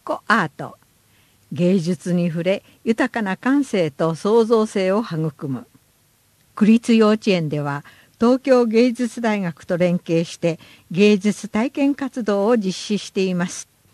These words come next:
芸術の専門分野において第一線で活躍している専門家の方と一緒に、子どもたちは想像力を働かせながら、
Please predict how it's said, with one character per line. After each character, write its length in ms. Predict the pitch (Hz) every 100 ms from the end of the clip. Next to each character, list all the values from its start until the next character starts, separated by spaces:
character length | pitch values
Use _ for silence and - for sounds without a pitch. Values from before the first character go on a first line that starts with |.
| _ _
芸 280 | 165 196 196
術 260 | 185 - 202
の 160 | 190
専 300 | 175 214 269
門 240 | 277 269 254
分 200 | 269 247
野 120 | 170
に 100 | 156
お 80 | 151
い 100 | 156
て 240 | 180 180 -
第 220 | 240 202
一 180 | - 175
線 340 | - 277 277
で 120 | 285
活 300 | - 240 -
躍 280 | 220 208 214
し 100 | -
て 140 | -
い 60 | 196
る 80 | 190
専 280 | - 214 247
門 200 | 247 247
家 120 | 233
の 120 | 214
方 260 | 220 202 190
と 100 | 160
一 120 | 151
緒 180 | - 170
に、 220 | 175 160 - - _ _
子 100 | 165
ど 120 | 240
も 80 | 254
た 160 | 208
ち 140 | - 170
は 180 | 156 - -
想 320 | - 240 302
像 240 | 294 302 233
力 280 | 180 -
を 80 | 170
働 400 | 135 143 185 185
か 120 | 185
せ 100 | 170
な 140 | 180 160
が 100 | 151
ら、 180 | 139